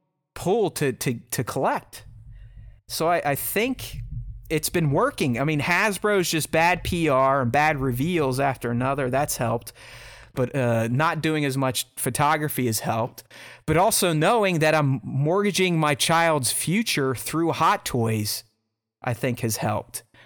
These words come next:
Uh, so, I mean, while this Leia Yavin four celebration looks pretty great, I don't know. I, I didn't even care to look if I could order it.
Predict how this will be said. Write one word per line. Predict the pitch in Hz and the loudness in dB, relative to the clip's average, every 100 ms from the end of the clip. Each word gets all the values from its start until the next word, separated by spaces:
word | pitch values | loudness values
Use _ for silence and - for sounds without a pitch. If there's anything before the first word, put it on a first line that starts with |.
| - _ _ _ _ | -20 _ _ _ _
Uh, | - 101 - | -6 -6 -4
so, | - 180 170 - | -2 0 0 -2
I | 156 | -2
mean, | 170 156 | 0 2
while | 170 175 | 4 4
this | 170 - | 2 2
Leia | 147 160 160 151 | 2 4 4 4
Yavin | 147 151 147 139 | 4 4 2 0
four | 151 147 | 0 0
celebration | - 143 131 135 135 - 135 | 2 0 2 0 0 0 -2
looks | 135 | -2
pretty | - 143 131 | -4 -2 0
great, | 120 127 127 127 | 0 2 2 0
I | - | 0
don't | 139 160 | 0 0
know. | 180 - | -2 -2
I, | 131 | -2
I | - 139 | 0 0
didn't | 139 | 0
even | 139 139 | -2 -2
care | 123 147 143 | -2 -2 -2
to | 139 | -2
look | 123 147 | -2 -2
if | 143 | -2
I | 143 143 | -2 -2
could | 143 | -2
order | 139 185 147 | -2 -2 -2
it. | 117 | -4